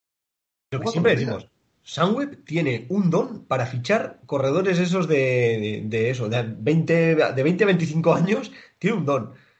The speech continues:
Speaker 1: Lo que pasa que no lo, luego, pues no sé si será el dinerito o lo que sea, pero no llega a culminar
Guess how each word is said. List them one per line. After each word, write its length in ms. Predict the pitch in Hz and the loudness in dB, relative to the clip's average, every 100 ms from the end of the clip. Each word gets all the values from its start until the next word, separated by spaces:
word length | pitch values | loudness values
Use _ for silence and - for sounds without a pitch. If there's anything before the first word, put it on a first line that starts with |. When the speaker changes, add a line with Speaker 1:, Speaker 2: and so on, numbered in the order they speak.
| _ _ _ - | _ _ _ -14
Speaker 1:
Lo 200 | 113 117 | -8 -6
que 80 | 117 | -4
pasa 220 | 123 170 | -4 -2
que 80 | 185 | -2
no 260 | 196 185 | 0 2
lo, 380 | 165 156 143 135 | 4 4 4 2
luego, 360 | 131 160 175 165 | 0 0 -2 -2
pues 100 | 135 | -4
no 80 | 127 | -2
sé 80 | |
si 240 | 123 123 123 | -2 0 0
será 880 | 127 127 127 127 123 123 127 123 123 | 0 2 2 2 2 0 0 0 0
el 80 | |
dinerito 680 | 123 123 139 185 214 214 202 | 2 2 2 2 2 4 4
o 40 | 170 | 2
lo 140 | 147 | 2
que 80 | 147 | 0
sea, 360 | 202 240 - | 0 0 -2
pero 280 | - 110 110 | -4 -2 -2
no 580 | 117 127 139 139 135 135 | 0 2 4 4 4 2
llega 1080 | 123 127 123 120 120 120 113 113 117 123 - | 2 2 2 2 2 0 0 -2 -4 -6 -6
a 200 | 123 123 | -6 -4
culminar 680 | 135 117 117 143 127 104 | -2 0 2 4 2 -2